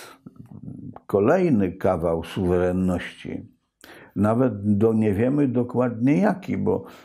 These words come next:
rząd nie jest w stanie odpowiedzieć na proste pytanie, do czego Polska się właściwie w tym traktacie zobowiązała. Nie może odpowiedzieć na to proste pytanie, a dlaczego? A dlatego, że,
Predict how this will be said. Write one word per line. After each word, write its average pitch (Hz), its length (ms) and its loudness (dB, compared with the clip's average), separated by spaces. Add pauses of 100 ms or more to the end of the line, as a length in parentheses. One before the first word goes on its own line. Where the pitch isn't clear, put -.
(120)
rząd 107 560 0
nie 117 160 2
jest 123 240 0
w - 100 -16
stanie 120 760 0
odpowiedzieć 156 760 0
na 107 120 2
proste 120 520 -2
pytanie, 90 580 -2 (460)
do 104 300 2
czego 175 360 0
Polska 151 580 -2
się 135 160 0
właściwie 117 640 0
w - 100 -12
tym 127 220 4
traktacie 123 680 -2
zobowiązała. 101 1000 -2 (960)
Nie 113 380 2
może 139 360 4
odpowiedzieć 113 640 0
na 110 140 -2
to 107 140 0
proste 113 480 -2
pytanie, 95 540 -2
a 123 140 2
dlaczego? 101 600 0
A 123 100 0
dlatego, 135 580 0
że, 131 280 0